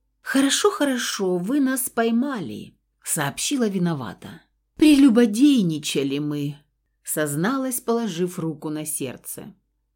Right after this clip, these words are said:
Дворецкий такого поворота не ожидал, а у Жоржа оттянулась челюсть. Он глянул на меня с надеждой и утратил дар речи. «Ширинку застегни!»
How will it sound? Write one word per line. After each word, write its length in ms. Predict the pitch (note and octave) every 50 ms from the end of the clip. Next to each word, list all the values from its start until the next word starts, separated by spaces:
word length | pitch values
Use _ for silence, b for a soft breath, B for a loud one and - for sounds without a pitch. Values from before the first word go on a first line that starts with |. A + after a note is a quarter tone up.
| _ -
Дворецкий 720 | C#3+ C#3+ D#3+ D3+ D#3 C3+ D3 F#3+ B3+ B3 - - - D4
такого 380 | C#4+ D4+ C#4+ C#4+ B3+ A#3+ A3+ C4+
поворота 500 | B3+ C4 A#3+ A3 G3+ E3 E3+ E3+ E3+ G3+
не 120 | G3+ G#3
ожидал, 640 | A3 A3+ A3+ C#4 C#4+ A#3 F3+ C#3 E2 E2+ F#3 - _ _ _ _ _ _ _ _ _ -
а 280 | D#3 D#3 D3+ D3+ - -
у 120 | - D#3+ D#3+
Жоржа 580 | D3 C3 D3+ D3 C#3+ C#3 C#3+ C#3+ - G#3 - - -
оттянулась 720 | C#4 C4+ - - - D4 B3 G3+ G3 F#3 F#3+ G3+ G3 -
челюсть. 720 | - - - F#3+ D#3 B2+ A2+ A2+ A2 - - - - _ _ _ _ _ _ _ _ _ _
Он 280 | - F3+ C#4 D4+ D4 A3
глянул 420 | G3 F#3+ G#3+ A#3 A#3+ G#3 F3+ F3 F3
на 120 | F3 F3
меня 260 | F3 F3 F3 F3+ G#3+
с 120 | A3 - -
надеждой 720 | F3+ E3 D3 C#3 C#3 C#3+ C#3 C3+ C3 B2+ B2+ D3 F#3 G3+
и 240 | G#3 G#3 - C#4 D4
утратил 720 | - F4 E4+ E4+ - C4 B3+ A#3+ A#3 A#3 A#3 - B3+ B3+ A#3
дар 300 | G3 F#3 F3+ F#3 F#3+ G3+
речи. 680 | F#3 F3 D#3 C3+ A2+ - - - - G#2+ G2+ - - _ _ _ _ _ _ _ _
«Ширинку 960 | - - - - C4 B3+ B3+ A#3 A#3 B3+ C#4 B3+ B3 A#3 A#3 A#3 - G3+ G3
застегни!» 1080 | F3 E3+ G3 F#3 - - - A#3+ A3+ G3 G3 A3 A3+ A3 G3 D3+ C3+ A#2+ G#2+ - _